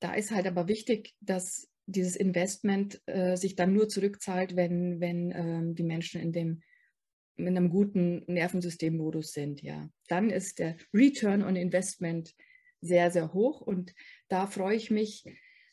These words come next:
dass mittlerweile immer mehr, ähm, Zahlen und, äh, Daten und Fakten auch geteilt werden, insbesondere in Verbindung mit so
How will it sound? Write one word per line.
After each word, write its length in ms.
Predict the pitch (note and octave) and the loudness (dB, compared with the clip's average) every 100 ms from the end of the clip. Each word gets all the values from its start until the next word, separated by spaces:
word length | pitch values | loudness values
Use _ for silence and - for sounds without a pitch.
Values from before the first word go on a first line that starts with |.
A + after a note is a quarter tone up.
| - | -2
dass 400 | G3 G3 - - G#3 | 0 0 -2 -2 2
mittlerweile 640 | G3+ G#3 G#3 F#3+ F#3+ F#3+ | 2 2 0 2 2 0
immer 340 | A#3 A3+ G#3+ | 0 0 2
mehr, 640 | G3+ F#3+ F#3 F#3+ G3 G3 - | 2 2 0 -2 -4 -6 -4
ähm, 640 | F#3 F#3 F3+ F3+ F3+ F3+ - | -4 -2 -2 -2 -4 -6 -8
Zahlen 580 | F3+ F3 G3 A#3+ A#3+ | -4 -2 0 2 2
und, 480 | G#3+ G3 G3 F#3+ - | 2 0 0 -4 -6
äh, 220 | F#3 F3+ | -4 -4
Daten 280 | F3+ F3+ F#3 | -4 -6 -6
und 80 | F3+ | -8
Fakten 360 | - E3+ - A3 | -8 -12 -8 -8
auch 180 | G3+ | -8
geteilt 600 | - G3+ G3+ G3+ G#3+ G#3+ G3 | -8 -8 -4 -2 -2 -4 -4
werden, 400 | G3 G3+ G3+ G3 | -2 2 2 2
insbesondere 640 | G3 G3 F#3+ F3+ F#3 F3+ | 0 -4 -4 -2 -2 -2
in 80 | F#3 | -2
Verbindung 420 | F3+ F3+ F#3+ F#3 | -2 0 -2 -2
mit 160 | F3+ | -4
so 420 | - F3+ F3 F3 | -2 0 0 -2